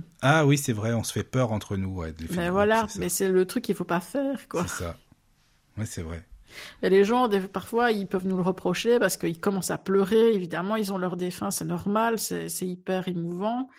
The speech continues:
Speaker 2: Euh, des, des parents qui ont perdu leur enfant, euh, enfin, voilà. Euh, mais en fait, et nous, on reste de marbre, en fait. On est en phase deux. Et, euh,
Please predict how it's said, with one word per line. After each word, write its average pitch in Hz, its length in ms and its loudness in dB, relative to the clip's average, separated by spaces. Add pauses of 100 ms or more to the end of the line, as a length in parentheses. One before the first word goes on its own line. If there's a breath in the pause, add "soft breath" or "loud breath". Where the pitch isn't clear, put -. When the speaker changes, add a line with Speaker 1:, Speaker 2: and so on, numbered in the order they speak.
(460 loud breath)
Speaker 2:
Euh, 175 180 0
des, 180 220 0
des 175 140 0
parents 180 300 -2
qui 190 100 -6
ont 180 40 -2
perdu 165 320 -2
leur 170 200 0
enfant, 233 760 0
euh, 175 240 0
enfin, 170 260 -6
voilà. 208 540 0 (760 loud breath)
Euh, 170 560 -4
mais 185 380 0
en 185 160 -2
fait, - 440 -2
et 180 120 2
nous, 233 200 6
on 190 120 2
reste 214 420 2
de 175 80 4
marbre, 220 380 0
en 160 120 -6
fait. 180 260 -6 (100)
On 185 100 0
est - 20 2
en 185 80 0
phase 185 320 0
deux. 233 400 6 (680 soft breath)
Et, 190 180 2
euh, 175 760 0